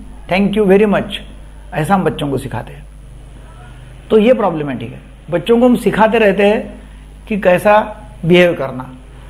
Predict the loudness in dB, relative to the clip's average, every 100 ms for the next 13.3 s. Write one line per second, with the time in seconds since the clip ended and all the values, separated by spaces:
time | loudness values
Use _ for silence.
0 | -12 0 2 2 2 4 4 4 4 2
1 | 0 -2 -4 -8 -4 -2 0 -2 -4 -4
2 | -4 -2 -2 -6 -6 0 0 2 2 2
3 | 0 -8 -10 -2 0 0 -2 -2 -12 -12
4 | -20 -20 -20 -6 0 2 0 -6 -16 -20
5 | -20 -20 -20 -20 -10 -10 -4 0 2 2
6 | 0 -2 0 0 0 0 2 2 2 2
7 | -2 -10 -18 -20 -20 -20 -20 -20 -20 -20
8 | -20 -20 -20 -2 2 2 2 -2 -8 -20
9 | -20 -20 -20 -20 -20 -20 -10 -6 2 4
10 | 4 4 2 2 0 0 2 2 2 2
11 | 2 2 4 2 2 0 0 0 2 4
12 | 4 4 2 0 4 4 4 2 0 -2
13 | -6 -8